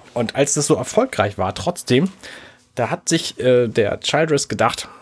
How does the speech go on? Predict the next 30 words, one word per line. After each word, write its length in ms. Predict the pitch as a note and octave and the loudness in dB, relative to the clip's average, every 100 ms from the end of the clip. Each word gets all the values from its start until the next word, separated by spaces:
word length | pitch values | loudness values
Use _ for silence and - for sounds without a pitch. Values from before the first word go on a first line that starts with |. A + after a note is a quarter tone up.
| - - | -20 0
hm, 300 | A#3+ C4 B3+ - | 4 4 0 -6
okay, 260 | A#2+ - A3 | -2 2 2
machen 240 | D#3 E3 | 2 0
wir 60 | E3 | 0
doch 80 | D3+ | 2
mal 160 | D3 | 2
eine 100 | C#3 | 2
Einsteigerversion 800 | - A3+ - G2+ G2+ F#2 F#2 G2+ | 0 -2 0 -2 0 -2 -2 -4
davon, 300 | F#2+ - A2+ - _ _ - _ _ - - - | -4 -4 -6 -6 _ _ -20 _ _ -20 -18 -10
wo 260 | A#2+ B2 C#3+ | 0 2 4
es 280 | C#3+ - - - - - _ _ | 2 0 -8 -20 -20 -20 _ _
quasi 320 | - C3 C#3 | 0 0 0
fünf 320 | - G#3+ A3+ | 2 0 0
Tutorial-Missionen 920 | - D3+ - C4+ D3 G#2 G2+ G#2 G2 | -6 -2 0 4 4 2 0 -2 -2
gibt 220 | G2 G2+ G#2+ | -4 -2 -2
am 100 | F#2+ | -2
Anfang. 380 | F#2+ - E3 _ - - | -6 -6 -8 _ -20 -4
Und 180 | D#3+ F#3+ | -4 -2
es 140 | - | -2
gibt 120 | F#3 | 0
insgesamt 380 | A3 F#3+ F#3+ F3 | 0 0 0 2
nur 80 | F#3 | 0
fünfundzwanzig 760 | - C4 C#3+ - G#2 - - _ - - | 2 2 2 0 -2 -4 -12 _ -20 -12
Missionen. 540 | A#2+ A#2 A#2+ B2+ A3 C4 _ _ - - - _ _ | -6 0 2 4 2 -2 _ _ -20 -20 -20 _ _
Und 260 | - E3+ F3 | 0 2 2
es 80 | - | -4
gibt 160 | F#3+ | 0
nur 100 | F#3+ | 2
vier 180 | G3 B3+ | 2 0
Charaktere. 640 | B3+ A2 G2+ G2+ F#2 E3+ | 0 -4 -2 -2 0 -2